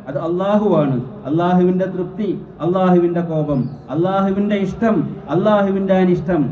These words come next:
അള്ളാഹു കൽപ്പിച്ചതാണോ അള്ളാഹു വിരോധിച്ചതാണോ, ഇപ്രകാരമുള്ള പരിഗണനകളുടെ അടിസ്ഥാനത്തിലാണ് ഞാൻ എൻ്റെ ജീവിതത്തിൽ ഓരോ കാര്യവും തിരഞ്ഞെടുക്കുക എന്ന്.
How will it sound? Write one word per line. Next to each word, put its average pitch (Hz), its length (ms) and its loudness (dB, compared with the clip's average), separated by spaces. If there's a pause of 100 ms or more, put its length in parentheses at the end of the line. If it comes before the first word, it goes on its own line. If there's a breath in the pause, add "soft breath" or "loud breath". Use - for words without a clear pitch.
(280)
അള്ളാഹു 190 320 2 (100)
കൽപ്പിച്ചതാണോ 190 760 0 (360)
അള്ളാഹു 190 340 4 (100)
വിരോധിച്ചതാണോ, 185 720 0 (320)
ഇപ്രകാരമുള്ള 190 720 2 (120)
പരിഗണനകളുടെ 185 880 2
അടിസ്ഥാനത്തിലാണ് 175 840 2 (360)
ഞാൻ 156 200 0
എൻ്റെ 180 240 4
ജീവിതത്തിൽ 196 540 2 (380)
ഓരോ 185 160 6 (120)
കാര്യവും 180 480 -2
തിരഞ്ഞെടുക്കുക 185 640 -2 (180)
എന്ന്. 156 180 2